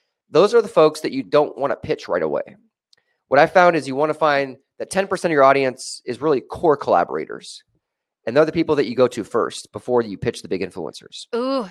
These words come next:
Speaker 2: talk to me more about this because, okay, you guys don't know this, but, um, in conversations back and forth, uh, with Ryan, and I mean, we've had a, a couple of really good conversations. He's very, very generous. Ryan, you're very generous with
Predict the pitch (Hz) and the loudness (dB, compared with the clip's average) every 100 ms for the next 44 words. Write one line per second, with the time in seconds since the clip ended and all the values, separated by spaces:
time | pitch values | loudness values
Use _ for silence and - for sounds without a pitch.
0 | _ - 233 247 _ - 240 220 214 202 | _ -6 -4 -4 _ -18 -12 -12 -10 -10
1 | 196 196 185 180 170 160 - 214 233 208 | -10 -8 -10 -10 -14 -14 -16 -12 -10 -12
2 | - 220 233 208 185 247 302 269 254 220 | -12 -12 -8 -8 -8 -8 -6 -6 -6 -10
3 | - 196 202 175 165 - 196 208 185 165 | -10 -12 -10 -12 -14 -20 _ -6 -4 -6
4 | - - - 196 180 180 165 175 - 214 | -14 -16 -6 -2 -2 -4 -8 -12 -12 -12
5 | - 240 285 349 - 233 226 196 180 196 | -8 -8 -6 -12 -10 -10 -10 -14 -12 -8
6 | 180 185 175 - 185 180 175 _ _ _ | -8 -8 -16 -16 -12 -10 -12 _ _ _
7 | _ _ - 180 175 170 170 185 185 185 | _ _ -6 -2 -2 -4 -8 -14 -10 -8
8 | 175 170 175 196 214 226 240 226 196 240 | -6 -8 -8 -4 -4 -4 -6 -8 -12 -14
9 | 240 240 240 196 175 196 - 208 208 175 | -6 -4 -4 -8 -8 -10 -12 -12 -12 -14
10 | 180 214 208 190 180 - 175 175 185 - | -14 -12 -12 -12 -14 -14 -18 -16 -18 -16
11 | 180 180 180 175 - _ _ _ _ _ | -16 -14 -16 -16 -18 _ _ _ _ _
12 | 233 196 185 214 226 254 277 269 247 233 | -16 -16 -6 -2 0 -2 -4 -6 -8 -8
13 | 226 185 208 202 147 - 202 196 202 202 | -8 -12 -14 -14 -14 -14 -12 -12 -12 -16
14 | 180 202 208 208 180 196 185 170 160 - | -14 -10 -8 -10 -10 -12 -12 -14 -14 -14
15 | 190 180 175 | -10 -10 -12